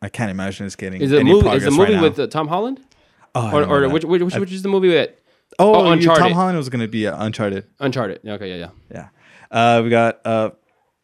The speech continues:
Speaker 1: God, there's been so many patches. I can only assume at least one person is playing Animal Crossing, <laughs> but it's gotten, like, three or four patches this past week alone.
Speaker 2: Is that
Speaker 1: And,
Speaker 2: good or bad?
Speaker 1: uh, it's kinda good.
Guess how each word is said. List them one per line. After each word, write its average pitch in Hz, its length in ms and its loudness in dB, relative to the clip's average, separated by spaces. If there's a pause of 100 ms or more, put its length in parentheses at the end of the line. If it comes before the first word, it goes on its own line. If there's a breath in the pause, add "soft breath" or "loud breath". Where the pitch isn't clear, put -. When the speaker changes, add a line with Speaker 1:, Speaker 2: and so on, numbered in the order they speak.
(120)
Speaker 1:
God, - 180 -14
there's 110 140 -8
been 110 160 -6
so - 160 -4
many 107 160 -6
patches. 104 560 -6
I 98 40 -6
can 107 120 -8
only 104 160 -6
assume 107 520 -10 (560)
at 107 140 -12
least 113 220 -10
one 123 140 -6
person 131 260 -6
is 131 100 -10
playing 143 180 -4
Animal 143 260 -2
Crossing, 160 480 0
<laughs> - 20 -20
but - 320 -6 (240 loud breath)
it's 123 140 -8
gotten, 123 200 -2
like, 110 160 -8
three 135 120 -4
or 120 60 -4
four 117 160 -2
patches 113 440 -6
this 104 100 -10
past - 300 -8
week 110 140 -12
alone. 95 560 -10 (360 soft breath)
Speaker 2:
Is - 60 -12
that 113 100 -2
Speaker 1:
And, 107 40 0
Speaker 2:
good 170 100 4
or 143 60 2
bad? 110 320 -2
Speaker 1:
uh, 113 440 0
it's 139 140 -4
kinda 208 240 -2
good. 151 240 0